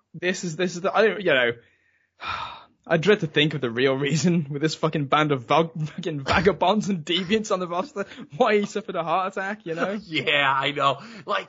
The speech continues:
Speaker 2: dude, those poor animals that had to go <laughs> on tour
Speaker 1: Oh,
Speaker 2: with these
Speaker 1: what a
Speaker 2: fucking,
Speaker 1: horrible
Speaker 2: like,
Speaker 1: life.
Speaker 2: Yeah, Dave, I mean, God, if Damien and Matilda and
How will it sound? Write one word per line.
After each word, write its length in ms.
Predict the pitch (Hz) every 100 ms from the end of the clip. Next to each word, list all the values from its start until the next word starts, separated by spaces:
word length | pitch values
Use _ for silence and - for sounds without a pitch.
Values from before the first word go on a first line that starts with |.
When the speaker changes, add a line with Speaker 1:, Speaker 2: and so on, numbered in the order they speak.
| _ -
Speaker 2:
dude, 560 | 202 190 185 175 160 _ _ - - _ _ _ _ _
those 280 | 208 277 -
poor 360 | - - 139 139
animals 480 | 113 117 101 90 -
that 100 | 98
had 140 | 104
to 60 | 104
go 180 | 107 110
<laughs> 20 |
on 320 | 113 - 185
tour 200 | 131 - 160
Speaker 1:
Oh, 280 | 151 147 135
Speaker 2:
with 80 | 131
these 80 | 131
Speaker 1:
what 80 | 165
a 40 |
Speaker 2:
fucking, 120 | 170 156
Speaker 1:
horrible 280 | 165 160
Speaker 2:
like, 180 | 156 139
Speaker 1:
life. 460 | 139 139 135 - _ 254 285 208
Speaker 2:
Yeah, 100 | 180 151 131
Dave, 340 | 156 175 196
I 80 | 170
mean, 220 | 160 151 _ _ _
God, 300 | - 165 143
if 80 | 113 104
Damien 640 | 143 147 165 165 165 165
and 120 | 147
Matilda 680 | 113 110 - 143 156 151 147
and 140 | 113